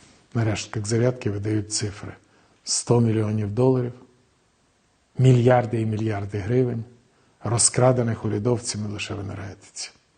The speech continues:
І то ми ще не чули поки що записів про оборонку. Категорично неприйнятним є бюджет на дві тисячі двадцять шостий рік, який намагатимуться пропихнути цього тижня.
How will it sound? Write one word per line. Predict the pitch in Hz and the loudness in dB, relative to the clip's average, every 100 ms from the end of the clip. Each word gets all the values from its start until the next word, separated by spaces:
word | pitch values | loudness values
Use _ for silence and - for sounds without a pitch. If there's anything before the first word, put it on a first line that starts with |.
| _ _ _ _ _ | _ _ _ _ _
І | 120 | -2
то | 120 | 0
ми | 120 117 | 2 0
ще | - - 110 107 104 104 _ - | 0 -2 -2 -4 -8 -12 _ -4
не | 113 98 | -2 -2
чули | - 120 113 90 - _ _ | -2 0 0 -2 -10 _ _
поки | - - - | -14 -12 -12
що | - - - - _ - _ _ - | -10 -10 -12 -18 _ -20 _ _ -6
записів | 110 98 - 101 104 | -4 -4 -6 -8 -10
про | - - 101 | -10 -8 -8
оборонку. | 95 98 92 92 - - - _ _ | -6 -8 -10 -12 -16 -20 -20 _ _
Категорично | 139 127 143 107 127 123 - - 101 | -2 2 4 4 4 4 2 -2 0
неприйнятним | 104 98 113 113 127 - 113 110 | -2 0 2 2 0 0 -2 0
є | 104 | 0
бюджет | 107 104 123 120 110 | -2 -2 -2 -2 -4
на | 107 104 104 - - _ - | -6 -6 -10 -20 -20 _ -4
дві | 113 | -4
тисячі | 107 113 - 107 | 0 0 2 -2
двадцять | 104 101 - - | -2 -4 -6 -8
шостий | - 104 - 117 | -4 -2 -2 0
рік, | 110 139 - | 2 0 0
який | 101 - 120 - - - - | -2 0 0 -2 -14 -20 -4
намагатимуться | 127 117 101 147 131 117 101 107 | 0 2 2 2 2 -2 -2 -4
пропихнути | - 117 101 - 135 139 | -2 -2 -2 0 0 2
цього | 123 127 117 | 0 0 0
тижня. | 113 98 - - | -2 -8 -8 -16